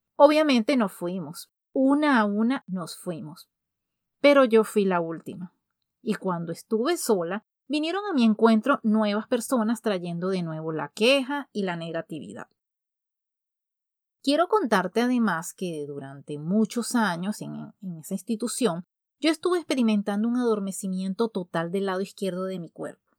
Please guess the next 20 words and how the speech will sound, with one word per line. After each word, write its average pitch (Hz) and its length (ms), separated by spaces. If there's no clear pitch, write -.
Yo 247 120
visité 254 400
innumerables 208 720
doctores 175 680
y 262 160
ninguno 262 640
logró 202 260
encontrar 226 460
una 226 180
causa 202 440
a 190 40
dicha 175 280
dolencia 214 580
y, 269 120
por 294 160
lo 285 140
tanto, 294 500
tampoco 220 400
una 214 140
solución. 175 540